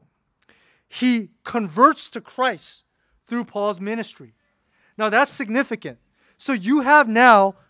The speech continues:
Philemon the slave master who is a Christian.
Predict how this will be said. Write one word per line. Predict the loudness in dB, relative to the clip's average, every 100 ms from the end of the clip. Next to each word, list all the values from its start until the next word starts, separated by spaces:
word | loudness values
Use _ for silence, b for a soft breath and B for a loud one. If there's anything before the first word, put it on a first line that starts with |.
| b
Philemon | -4 -2 -2 -4 -8 -8
the | -10
slave | -12 -10 -8 -8 -8
master | -8 -10 -10 -12 -12 -14 _ _ -10
who | -8 -6
is | -10 -12
a | -10 -8 -8 _ _
Christian. | -18 -6 -4 -4 -8 -14 -16